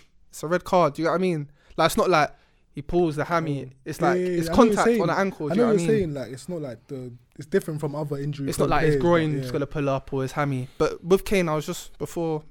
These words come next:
Speaker 1: um, I move on with Spurs, um, I'd sell him, and with that money, w-, around hundred million, just get different sources of creativity. So if Kane's not playing,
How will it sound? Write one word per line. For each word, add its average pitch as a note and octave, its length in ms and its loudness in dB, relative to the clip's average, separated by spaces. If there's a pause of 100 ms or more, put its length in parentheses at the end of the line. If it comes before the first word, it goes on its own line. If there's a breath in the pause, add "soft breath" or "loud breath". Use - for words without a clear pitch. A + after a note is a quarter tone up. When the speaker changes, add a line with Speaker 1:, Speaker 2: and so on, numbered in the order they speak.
(160)
Speaker 1:
um, C3+ 140 -4
I C3+ 40 -4
move D3 180 -2
on C#3 140 -4
with C3 100 -6
Spurs, C3 440 -2 (680)
um, C3 380 -4 (640)
I'd D#3+ 180 -4
sell G3+ 260 0
him, E3+ 300 -2 (220)
and C#3+ 320 -4 (400)
with F3 160 0
that F3+ 160 0
money, D3 360 -4
w-, D#3+ 360 -18
around C#3+ 320 -2
hundred C#3+ 240 -6
million, C#3 260 -4
just - 180 -10
get - 220 -4
different F3 300 -6
sources D3+ 320 -8
of C#3 140 -10
creativity. C#3+ 640 -6
So C3 160 -8
if - 200 -6
Kane's F3 320 0
not E3+ 200 -8
playing, C3+ 380 -6